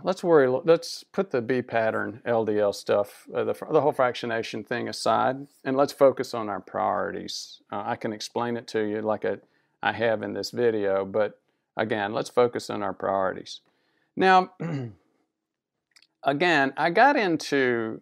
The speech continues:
uh, in this video, we got into a lot of details, apolipoprotein, which is the protein part of the, the packets. Uh, we got into, uh, fractionation and looking at the details of the differences between,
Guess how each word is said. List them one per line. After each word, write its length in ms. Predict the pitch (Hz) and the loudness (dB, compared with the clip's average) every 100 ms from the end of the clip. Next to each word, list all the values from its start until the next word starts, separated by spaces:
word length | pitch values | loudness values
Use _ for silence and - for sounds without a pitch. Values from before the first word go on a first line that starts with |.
| _ | _
uh, 220 | 143 - - | -8 -8 -2
in 220 | 190 254 | 2 4
this 160 | 196 120 | 2 2
video, 400 | 165 165 127 117 | 2 4 6 4
we 140 | 135 | 4
got 220 | 170 170 | 2 4
into 400 | 160 165 156 127 | 2 0 0 2
a 40 | 113 | 2
lot 260 | 135 165 | 4 2
of 120 | 151 123 | 2 0
details, 640 | 147 147 120 107 107 - _ _ - | -2 2 4 4 2 -6 _ _ -2
apolipoprotein, 1600 | 147 143 135 131 135 127 123 127 127 123 127 120 120 117 - 113 | 2 4 4 4 2 2 2 4 2 2 -4 -4 -4 -8 -10 -8
which 140 | 120 | -4
is 180 | 117 113 | -4 -4
the 320 | 110 101 101 - _ _ _ | 0 0 -2 -8 _ _ _
protein 480 | - 127 120 123 117 | 2 2 2 -4 -2
part 360 | 120 117 117 113 | 2 4 4 0
of 180 | 104 | -4
the, 220 | 104 101 101 _ _ _ _ - | -2 -4 -4 _ _ _ _ -12
the 100 | 104 | -10
packets. 800 | - 110 107 104 107 - - - _ _ _ _ _ - | -2 -2 -2 -4 -6 -10 -12 -14 _ _ _ _ _ -8
Uh, 500 | 107 110 107 107 107 | -4 -2 0 0 -2
we 180 | 120 120 | -4 0
got 240 | 120 120 | 2 2
into, 760 | 123 117 110 127 117 107 101 107 _ _ _ _ _ - | 2 -2 -4 -2 0 0 -2 -6 _ _ _ _ _ -16
uh, 200 | - - | -8 -8
fractionation 1000 | - 131 127 - 120 123 127 - 123 117 | 2 2 2 0 0 0 0 -2 -4 -4
and 120 | 113 | -2
looking 340 | 120 120 117 110 | -2 -2 -4 -6
at 200 | 117 120 | -6 -4
the 140 | 110 | -4
details 720 | 110 127 127 120 117 113 113 | -2 -2 0 2 4 2 -2
of 140 | 113 107 | -8 -8
the 100 | 113 | -4
differences 640 | 117 143 123 117 123 117 | 0 0 0 -8 -8 -8
between, 840 | 131 123 - - 127 127 127 131 | -10 -12 -12 -6 -4 -2 -2 -6